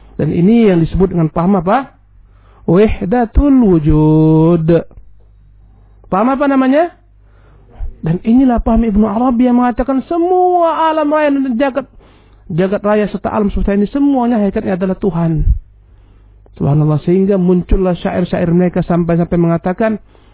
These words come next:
anjing itu pun Tuhan, iyadzan billah. Ya. Seorang yang, yang beribadah, menyembah apapun juga, dia adalah Tuhan.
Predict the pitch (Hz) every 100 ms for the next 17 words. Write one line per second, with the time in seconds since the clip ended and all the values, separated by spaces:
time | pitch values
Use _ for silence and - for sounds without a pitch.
0 | - - 226 208 190 208 208 196 254 254
1 | 202 156 - 160 147 147 147 160 143 -
2 | - - - _ _ - - - - -
3 | - - 160 196 247 - _ _ _ _
4 | _ - - - - - - 180 180 175
5 | 170 165 - 180 - 175 - - - -
6 | - - - - - - 139 147 147 143
7 | 185 185 180 165 - - _ _ _ -
8 | 156 170 175 175 - 226 339 381 370 330
9 | 240 269 359 - - - - 165 165 170
10 | 165 170 156 165